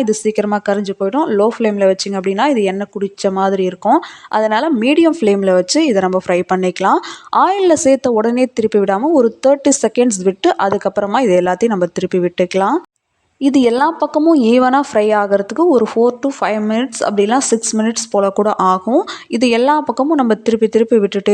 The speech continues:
இருக்கணும். ஈவனா எல்லா பக்கமும் இது நல்லா ஃப்ரை ஆகி கோல்டன் ப்ரவுன் கலருக்கு வரணும். அந்த மாதிரி கலருக்கு வந்ததுக்கு அப்புறம் தான் இதை எடுக்கணும். அப்படி வர்றதுக்கு ஒரு four to five minutes,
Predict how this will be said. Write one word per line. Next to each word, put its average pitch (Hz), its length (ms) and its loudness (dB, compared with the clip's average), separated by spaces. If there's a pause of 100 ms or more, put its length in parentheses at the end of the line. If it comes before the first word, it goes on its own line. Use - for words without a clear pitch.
இருக்கணும். 202 320 -2 (220)
ஈவனா 226 320 2 (160)
எல்லா 226 220 0 (160)
பக்கமும் 208 440 -6
இது 202 200 -6
நல்லா 196 280 -2
ஃப்ரை 196 160 -2 (140)
ஆகி 190 180 0 (200)
கோல்டன் 254 440 2
ப்ரவுன் 202 320 -2
கலருக்கு 196 360 0 (100)
வரணும். 190 380 0 (440)
அந்த 233 280 0
மாதிரி 269 260 2
கலருக்கு 220 300 0
வந்ததுக்கு 196 320 -4
அப்புறம் 190 280 -4
தான் 262 140 2
இதை 185 200 2
எடுக்கணும். 196 340 0 (100)
அப்படி 196 240 0
வர்றதுக்கு 214 420 0 (400)
ஒரு 226 140 0
four 277 180 2 (140)
to 277 80 2 (100)
five 208 240 -2
minutes, 254 240 -2